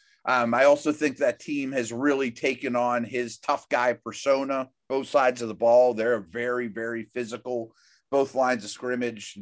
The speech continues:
defense improved. Um, I also think, too, like, Steelers played the Titans a-, at one point this year, and our folks that are listening, that Titans team that the Steelers saw was really decimated, and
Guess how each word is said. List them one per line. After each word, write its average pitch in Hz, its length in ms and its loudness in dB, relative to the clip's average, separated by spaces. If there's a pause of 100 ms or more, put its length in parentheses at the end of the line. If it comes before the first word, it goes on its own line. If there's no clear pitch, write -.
defense 123 520 -4
improved. 123 680 -6 (440)
Um, 113 460 0
I 131 120 2
also 135 260 2
think, 127 240 -8
too, 165 240 2
like, 123 320 2 (460)
Steelers 185 360 0
played 220 220 2
the 165 60 -16
Titans 117 640 -2 (160)
a-, 123 240 -4
at 117 80 -4
one 127 200 0
point 117 300 -2
this 113 220 -6
year, 113 380 -2
and 113 420 -4 (240)
our 135 160 2
folks 156 320 -2
that 156 80 -6
are - 20 0
listening, 131 640 -2 (300)
that 170 120 4
Titans 214 380 2
team 190 220 -2
that 151 120 -2
the - 60 -12
Steelers 160 480 -2
saw 123 520 2 (240)
was 117 360 0
really 131 560 0
decimated, 101 960 -4
and 107 420 -2